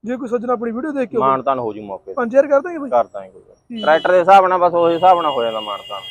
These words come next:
Speaker 1: ਠੀਕ ਆ ਬਾਈ। ਇਹ ਤੋਂ ਬਾਅਦ ਨਿਊ ਹਾਲੈਂਡ ਪੈਂਹਠ ਸੌ।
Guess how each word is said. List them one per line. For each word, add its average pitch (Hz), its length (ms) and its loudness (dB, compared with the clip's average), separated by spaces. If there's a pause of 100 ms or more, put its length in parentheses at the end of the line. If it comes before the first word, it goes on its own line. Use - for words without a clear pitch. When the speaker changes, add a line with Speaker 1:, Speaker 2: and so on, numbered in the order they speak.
(240)
Speaker 1:
ਠੀਕ 233 320 -8
ਆ 190 60 -8
ਬਾਈ। 185 120 -16 (1900)
ਇਹ 240 40 -8
ਤੋਂ 247 100 -4
ਬਾਅਦ 277 120 0
ਨਿਊ 262 220 0
ਹਾਲੈਂਡ 247 300 4 (320)
ਪੈਂਹਠ 247 200 2
ਸੌ। 311 200 2